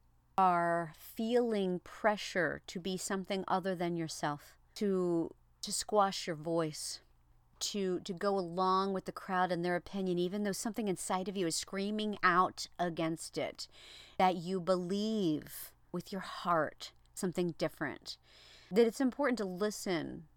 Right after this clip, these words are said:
to your heart, to, to surround yourself with heart-centered people that are in alignment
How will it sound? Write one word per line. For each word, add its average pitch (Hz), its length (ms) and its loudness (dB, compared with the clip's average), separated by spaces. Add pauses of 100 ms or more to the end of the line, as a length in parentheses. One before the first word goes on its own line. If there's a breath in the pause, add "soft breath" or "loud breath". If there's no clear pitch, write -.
(120)
to 220 120 -2
your 180 140 -4
heart, - 680 -6 (160)
to, 175 640 -2 (280)
to 202 80 -8
surround 202 600 -2
yourself 190 460 -6
with 175 120 -4
heart-centered 175 540 -8
people 180 360 -6
that 165 280 0 (420 loud breath)
are 180 160 4
in 180 100 0
alignment 170 960 -2